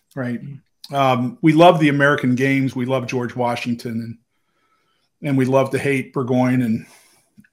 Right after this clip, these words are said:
Speaker 1: and, uh, and others. But <clears throat> there was, you know, the, the,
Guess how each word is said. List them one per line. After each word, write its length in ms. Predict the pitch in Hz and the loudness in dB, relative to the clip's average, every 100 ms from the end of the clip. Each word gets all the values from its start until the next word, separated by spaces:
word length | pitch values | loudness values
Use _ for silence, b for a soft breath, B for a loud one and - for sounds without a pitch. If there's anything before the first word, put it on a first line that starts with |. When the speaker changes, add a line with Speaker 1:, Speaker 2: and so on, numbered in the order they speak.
| _ _ _ _ _ - | _ _ _ _ _ -8
Speaker 1:
and, 340 | 127 120 113 | -4 0 0
uh, 300 | 123 110 113 - | 0 -2 -6 -4
and 160 | 131 | 0
others. 360 | 131 127 113 107 | 2 2 -2 -6
But 420 | - 143 131 - b b b b b b - | 0 2 2 -4 b b b b b b -2
<clears throat> 720 | - - - - 113 - _ - | 2 4 4 0 0 -8 _ 2
there 140 | 247 | 6
was, 300 | 220 - - | 6 4 -4
you 80 | 202 | 2
know, 120 | 202 | 2
the, 240 | 165 135 - | 4 0 -4
the, 300 | 160 147 131 | -4 -4 -4